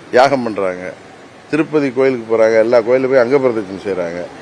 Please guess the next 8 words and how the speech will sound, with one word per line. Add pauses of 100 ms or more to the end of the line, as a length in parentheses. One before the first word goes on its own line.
(120)
இதே
மாதிரி
வெளிவேஷம்
வேண்டாமே, (1200)
அவரவர்
சொந்த
விருப்பம் (100)
பக்திங்கிறது.